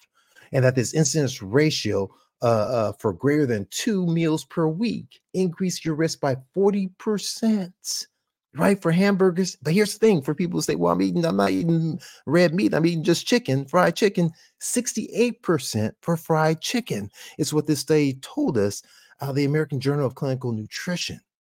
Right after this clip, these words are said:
all right? So there's significant risks that are there.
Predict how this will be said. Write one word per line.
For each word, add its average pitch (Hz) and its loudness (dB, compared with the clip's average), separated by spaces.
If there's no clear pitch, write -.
all 143 -6
right? 170 -2
So - -6
there's 151 0
significant 165 0
risks 185 -2
that 107 4
are 101 2
there. 82 -8